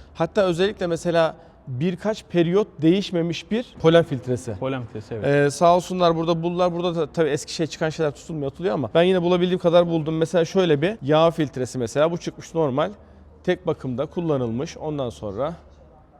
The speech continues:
Speaker 1: atılan bir yağ filtresi.
Speaker 2: O polen filtresi ikinci bakımı. Şu an her bakımda değiştirmeyenler var ya.
Speaker 1: Hı hı.
Speaker 2: İkinci bakımda içerisinin nasıl olduğunu gösterelim. Yani nereden nefes alıyorsunuz?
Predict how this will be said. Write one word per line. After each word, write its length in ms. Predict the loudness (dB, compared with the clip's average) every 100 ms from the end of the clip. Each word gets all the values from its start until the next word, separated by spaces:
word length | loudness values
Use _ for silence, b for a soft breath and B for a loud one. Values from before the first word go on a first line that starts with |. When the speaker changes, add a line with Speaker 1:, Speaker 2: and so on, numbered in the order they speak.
| -20 -12 -8
Speaker 1:
atılan 440 | -6 -2 -2 -2
bir 140 | -6 -8 -18 -20 -20 -20 -6
yağ 300 | 2 2 2
filtresi. 680 | -2 -6 -6 -8 -4 -6 -4 -4
Speaker 2:
O 120 | 0
polen 300 | 2 2 0
filtresi 480 | 0 -2 0 -8 -8
ikinci 380 | -10 -2 0 4
bakımı. 360 | 2 0 -6 -6
Şu 140 | -4
an 100 | -4
her 220 | 0 0 0
bakımda 400 | -4 -4 -2 0
değiştirmeyenler 640 | -2 -2 -4 -4 -2 -4
var 180 | -4 -4
ya. 120 | -6
Speaker 1:
Hı 260 | -8 -20 -10
hı. 40 |
Speaker 2:
İkinci 340 | -6 -2 2 2
bakımda 360 | 0 -2 -6
içerisinin 480 | -4 -2 -2 -2 -4
nasıl 220 | -4 -2
olduğunu 240 | -2 -2 -2
gösterelim. 480 | -2 -2 -2 0
Yani 220 | -2 0 4
nereden 360 | 4 4 0
nefes 280 | 0 -2 -2
alıyorsunuz? 420 | -2 -2 -4 -8